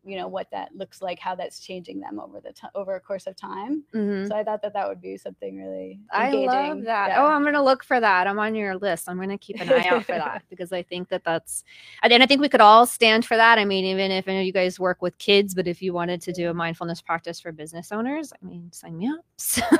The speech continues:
Speaker 1: Yeah, yeah. Our
Speaker 2: I'll
Speaker 1: na-, and our
Speaker 2: <laughs>
Speaker 1: name is Mindful Kids Miami, but
Speaker 2: Right.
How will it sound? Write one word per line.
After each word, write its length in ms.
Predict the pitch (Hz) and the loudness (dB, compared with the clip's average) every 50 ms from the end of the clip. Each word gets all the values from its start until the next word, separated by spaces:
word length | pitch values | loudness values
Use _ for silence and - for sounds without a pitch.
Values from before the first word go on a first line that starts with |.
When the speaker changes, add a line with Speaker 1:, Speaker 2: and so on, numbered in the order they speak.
| 320 - 302 311 - | 6 4 4 6 8
Speaker 1:
Yeah, 280 | 320 320 269 294 320 | 8 8 8 8 6
yeah. 320 | 294 294 285 277 254 226 - | 6 4 4 2 2 2 0
Our 80 | - 233 | 0 0
Speaker 2:
I'll 60 | - 240 | 0 0
Speaker 1:
na-, 120 | 233 226 - _ - | -2 -6 -10 _ -6
and 180 | 233 247 247 233 - - 240 277 277 | -4 -4 -4 -8 -10 -8 -2 0 2
our 140 | 262 359 | 4 4
Speaker 2:
<laughs> 0 | |
Speaker 1:
name 240 | 349 254 262 294 349 | 4 2 2 2 2
is 160 | 370 349 320 | 2 0 -2
Mindful 320 | 285 269 269 262 285 - 285 | -2 -2 -2 -2 -2 -4 -6
Kids 260 | - - 254 240 226 | -2 -2 -2 -2 -2
Miami, 680 | 226 226 214 202 202 196 190 208 233 269 302 330 330 - - - | -6 -6 -6 -6 -6 -6 -8 -8 -8 -8 -8 -8 -10 -12 -16 -6
but 140 | - 233 233 | -4 -2 2
Speaker 2:
Right. 300 | 226 214 202 - - - | 4 4 4 2 0 -6